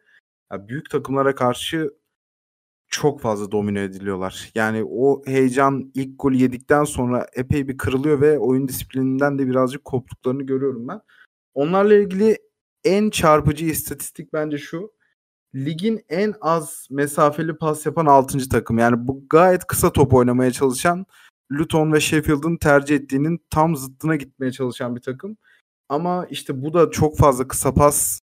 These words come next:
iyi bir ön alan presi takımına karşı kalenizde pozisyon olarak geri geliyor ve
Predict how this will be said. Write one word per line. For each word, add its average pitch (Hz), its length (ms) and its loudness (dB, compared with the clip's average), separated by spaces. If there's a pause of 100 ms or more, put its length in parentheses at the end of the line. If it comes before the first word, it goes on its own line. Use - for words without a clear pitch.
iyi 143 260 -6
bir 135 300 0 (240)
ön 131 200 0
alan 120 400 0
presi 120 340 -4
takımına 127 460 -2
karşı 131 580 0 (420)
kalenizde 127 640 2
pozisyon 135 400 0
olarak 120 320 0
geri 127 200 0
geliyor 110 280 -2
ve 160 240 -8